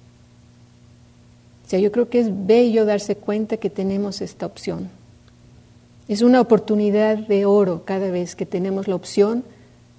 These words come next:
que nos vemos enfrente de una amistad y que te pregunta, "Cuéntame, ¿cómo fue tu infancia?". No dejemos ir esas, esas oportunidades.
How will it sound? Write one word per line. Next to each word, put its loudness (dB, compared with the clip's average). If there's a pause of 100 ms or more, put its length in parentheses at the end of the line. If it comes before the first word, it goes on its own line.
(300)
que -4
nos -2
vemos -2
enfrente -2
de -6
una -4
amistad -2
y -2
que -6
te -8
pregunta, -6
"Cuéntame, -4
¿cómo -2
fue -2
tu -2
infancia?". -6 (560)
No 2
dejemos -2
ir -2
esas, -6 (160)
esas -6
oportunidades. -6